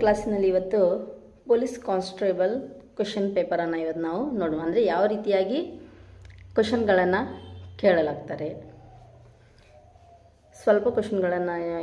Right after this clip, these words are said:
ಇವತ್ತು ಈ ಕ್ಲಾಸಿನಲ್ಲಿ ನೋಡೋಣ. ಮೊದಲನೇದು, ಪ್ರಪಂಚದಲ್ಲಿ ಅತಿ ಹೆಚ್ಚು ಜನಸಂಖ್ಯೆಯುಳ್ಳ ರಾಷ್ಟ್ರ ಯಾವುದು? ಎ ಭಾರತ, ಬಿ ಚೀನಾ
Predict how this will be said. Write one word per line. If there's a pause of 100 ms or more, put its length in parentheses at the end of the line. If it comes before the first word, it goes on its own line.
ಇವತ್ತು (120)
ಈ
ಕ್ಲಾಸಿನಲ್ಲಿ (720)
ನೋಡೋಣ. (960)
ಮೊದಲನೇದು, (580)
ಪ್ರಪಂಚದಲ್ಲಿ (240)
ಅತಿ
ಹೆಚ್ಚು (180)
ಜನಸಂಖ್ಯೆಯುಳ್ಳ (500)
ರಾಷ್ಟ್ರ (400)
ಯಾವುದು? (2500)
ಎ (460)
ಭಾರತ, (800)
ಬಿ (520)
ಚೀನಾ